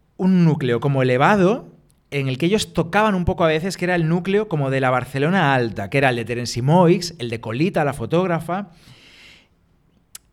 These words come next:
en el que tenían que estar porque les compraban obra, porque era gente que les admiraba,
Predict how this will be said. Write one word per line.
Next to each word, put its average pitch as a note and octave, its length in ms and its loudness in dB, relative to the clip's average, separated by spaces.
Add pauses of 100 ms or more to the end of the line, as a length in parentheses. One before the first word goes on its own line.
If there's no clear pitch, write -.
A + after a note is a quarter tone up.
(360)
en E3+ 160 0
el D#3 180 -2
que C#3+ 380 -2
tenían E3 280 -2
que A#3+ 80 -4
estar G#3 500 -2
porque G3 600 -2 (160)
les C3+ 180 -8
compraban C3+ 460 0
obra, G#3+ 280 2
porque E3+ 200 -6
era F3 100 -4
gente F#3 220 -6
que D#3+ 80 -4
les E3 140 -2
admiraba, E3+ 680 2